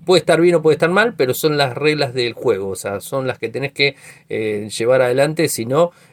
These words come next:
eh, no estás de acuerdo, no lo subís directamente. O sea, eh, digamos, Epic Games lo subió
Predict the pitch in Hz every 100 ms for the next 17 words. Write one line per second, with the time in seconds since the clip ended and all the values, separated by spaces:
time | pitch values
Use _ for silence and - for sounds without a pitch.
0 | - 104 101 117 147 123 131 127 196 190
1 | 131 127 120 147 170 131 117 107 107 107
2 | 101 92 87 104 98 92 92 98 98 98
3 | 113 110 - 117 117 120 139 156 151 120
4 | - 123 139 170